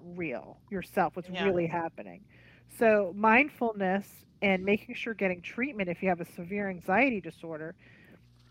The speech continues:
Speaker 1: uh, is very important. It's just a seri-, it's like serious, like, depression. You can't get rid of the past. The depression is about the past. You're constantly thinking about the past.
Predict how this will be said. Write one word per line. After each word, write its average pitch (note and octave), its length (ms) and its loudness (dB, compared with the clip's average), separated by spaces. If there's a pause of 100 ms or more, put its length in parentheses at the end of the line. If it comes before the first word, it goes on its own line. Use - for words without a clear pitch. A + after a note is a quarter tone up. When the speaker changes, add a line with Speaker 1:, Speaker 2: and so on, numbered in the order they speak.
Speaker 1:
uh, G3 180 6
is F3+ 140 0
very A#3 360 4
important. F#3+ 600 -4 (1120)
It's G3+ 180 0
just - 260 -8
a G#3+ 60 -2
seri-, G3+ 380 -6
it's - 160 -10
like G3 160 -2
serious, G#3+ 400 -2
like, G3 140 -4
depression. F#3 600 -8 (680)
You G3 80 -8
can't A3 420 2
get G#3 140 -4
rid G3 160 -2
of F3 80 -4
the D#3+ 80 -12
past. - 600 -2
The F3+ 100 -6
depression G#3 500 0
is F3+ 80 -6
about E3+ 240 -4
the - 80 -16
past. - 460 2 (340)
You're F#3+ 80 -10
constantly C4 680 2
thinking A3+ 420 -4
about F#3 300 0
the F3+ 80 -8
past. - 640 -8